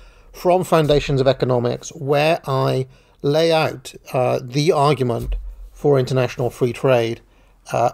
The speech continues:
as expounded by Mises and Ricardo. And I, then I'll come back and explain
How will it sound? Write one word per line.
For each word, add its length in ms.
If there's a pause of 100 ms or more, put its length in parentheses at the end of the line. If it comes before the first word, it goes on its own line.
(120)
as 540
expounded 580
by 160
Mises 440
and 100
Ricardo. 600 (520)
And 140
I, 160
then 240
I'll 100
come 180
back 400
and 200
explain 580